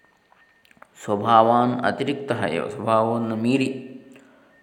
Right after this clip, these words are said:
ಮೀರಿಯೇ ಕಾಮಃ ಪ್ರಾಣಿಕರ್ಮಾಪೇಕ್ಷೆಯ, ಪ್ರಾಣಿಗಳಿಗೆ ಆಗುವಂತೆ ಅಲ್ಲ ಇದು ಕಾಮನೆಯು ಜಾತ ಇವ ಇತಿ ವ್ಯಾಖ್ಯೇಯಂ ವಾಕ್ಯಂ, ಈ ರೀತಿಯಾಗಿ ಹುಟ್ಟಿತು ಅಂತೇಳಿ ವ್ಯಾಖ್ಯಾನ ಮಾಡಬೇಕು ಅಂತೇಳಿ ಹೇಳ್ತಾರೆ. ಅಂದರೆ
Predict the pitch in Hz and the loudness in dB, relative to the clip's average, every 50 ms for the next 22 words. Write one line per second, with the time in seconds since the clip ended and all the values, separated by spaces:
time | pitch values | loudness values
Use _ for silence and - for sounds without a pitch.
0 | _ _ _ _ _ _ _ _ _ _ _ _ - - - _ _ _ - - | _ _ _ _ _ _ _ _ _ _ _ _ -20 -20 -20 _ _ _ -20 -20
1 | _ _ _ - - 127 110 92 73 76 78 80 90 101 123 156 143 - - - | _ _ _ -10 -6 -4 -4 -4 -4 -6 -8 -6 -4 0 0 0 0 -2 -6 -4
2 | - 78 87 107 104 98 101 123 185 185 - - - 104 110 127 160 175 165 165 | -2 0 0 0 0 -2 -4 -4 -4 -4 -4 -2 0 2 2 2 2 2 2 2
3 | 147 147 151 147 143 143 131 139 139 127 139 - - - - - - - - - | 2 2 2 2 2 2 2 0 -2 -2 -2 -6 -8 -8 -8 -8 -8 -8 -10 -14
4 | - - - 98 85 67 78 107 120 123 127 131 127 131 135 123 113 104 104 107 | -16 -10 -6 -4 -4 -4 -4 -4 -2 -2 -2 -2 -2 -2 -2 0 0 0 -2 -2
5 | 107 107 104 104 104 98 90 90 87 82 78 80 - - - - - - 92 90 | -2 -2 -4 -4 -4 -4 -4 -4 -4 -4 -4 -4 -2 -4 -4 -6 -6 -8 -8 -8
6 | 85 71 73 95 120 151 - - - - - - - - - _ _ _ _ _ | -6 -6 -4 -4 -4 -4 -6 -8 -12 -16 -18 -20 -20 -20 -20 _ _ _ _ _
7 | _ _ _ _ _ _ _ _ _ _ _ _ _ _ _ _ - - - _ | _ _ _ _ _ _ _ _ _ _ _ _ _ _ _ _ -20 -20 -16 _
8 | - 95 92 92 98 95 82 80 85 107 139 147 117 98 104 120 - - - 98 | -2 -2 0 0 -2 -4 -4 -4 -4 -4 -2 -4 -4 -4 -6 -8 -10 -12 -6 -2
9 | 101 95 92 92 - - - 92 87 - - - - 92 92 92 87 - - 175 | 0 0 0 0 -2 -2 -2 0 0 0 -2 -2 -6 -6 -4 -4 -4 -4 -6 -8
10 | 170 180 175 135 104 85 76 69 80 85 80 - - - - - - - 110 120 | -10 -8 -8 -6 -6 -6 -8 -6 -6 -4 -4 -4 -6 -8 -10 -8 -8 -8 -8 -8
11 | 123 113 - - - - - - - - - 92 101 110 123 127 135 131 123 - | -8 -8 -10 -12 -14 -16 -16 -16 -16 -14 -12 -10 -6 -6 -4 -4 -4 -6 -6 -4
12 | - 98 95 107 120 131 135 123 - 135 139 - - 82 80 - 117 135 - - | -2 -2 -2 0 0 -2 -4 -4 -4 -6 -6 -4 -6 -6 -6 -4 -4 -4 -4 -4
13 | 104 - - - 110 107 104 104 - - 98 76 85 110 123 113 92 87 87 90 | -6 -8 -8 -4 -2 -2 -2 -2 -4 -6 -6 -4 -4 -2 -2 -2 -2 -2 -2 -2
14 | - 120 - - - - - - 131 120 120 131 131 101 - - - - - - | -4 -4 -6 -8 -8 -8 -8 -8 -6 -6 -6 -6 -6 -6 -8 -8 -8 -8 -8 -6
15 | 98 110 135 135 113 | -6 -2 0 2 2